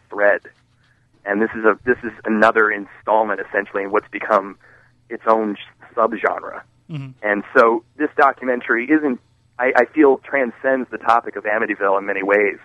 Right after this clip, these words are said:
Speaker 1: and isn't just an Amityville, you know, film. It, it really kind of comments on anyone, a witness to paranormal events, to the unexplained, and, and trying to rationalize and explain that to a public who's already mired in misinformation for decades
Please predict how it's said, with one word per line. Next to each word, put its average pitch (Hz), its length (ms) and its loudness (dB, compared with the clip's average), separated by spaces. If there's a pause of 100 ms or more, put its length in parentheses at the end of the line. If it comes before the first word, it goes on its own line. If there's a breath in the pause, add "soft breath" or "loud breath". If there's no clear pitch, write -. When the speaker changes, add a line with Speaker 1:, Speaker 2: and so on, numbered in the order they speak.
(600)
Speaker 1:
and 101 100 -6
isn't 104 320 0
just 117 280 2 (140)
an 110 80 -10
Amityville, 107 760 -2
you 117 80 -18
know, 101 120 -4 (120)
film. 110 240 2
It, 92 80 -12 (140)
it 110 100 -10
really 123 240 2
kind 117 180 -2
of 107 60 0 (680 soft breath)
comments 117 440 0
on 107 120 2
anyone, 110 600 0
a 95 80 -2
witness 110 400 -2 (580)
to 131 100 -4
paranormal 113 580 0
events, 104 320 -2 (160)
to 131 100 -2
the 110 120 -2
unexplained, 98 600 -4
and, 98 120 -10
and 98 180 -6
trying 117 280 0
to 101 80 -10
rationalize 98 720 -2
and 101 80 -12
explain 117 440 -6
that 101 160 -2 (120)
to 101 240 -6 (540 soft breath)
a 107 80 -4
public 113 480 0
who's 104 200 -12
already 104 300 0
mired 101 380 -2
in 98 180 -14
misinformation 98 960 -8
for 95 120 -6
decades 98 540 -2